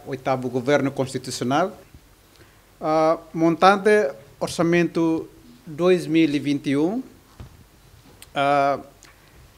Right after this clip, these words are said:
ne be, ah, duzentos trinta e nove mil a duzentos trinta e nove milhões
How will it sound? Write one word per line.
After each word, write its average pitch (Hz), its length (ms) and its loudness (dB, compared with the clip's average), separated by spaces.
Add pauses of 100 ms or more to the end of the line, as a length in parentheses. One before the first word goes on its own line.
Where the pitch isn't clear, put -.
(500)
ne 165 200 2
be, 196 520 6 (300)
ah, 160 560 2 (1200)
duzentos 165 720 -2
trinta 190 380 2
e - 20 4
nove 160 580 2 (360)
mil 170 540 2 (800)
a 143 80 -6
duzentos 156 360 -2
trinta 165 300 -2
e 156 40 2
nove 143 540 0
milhões 143 760 -2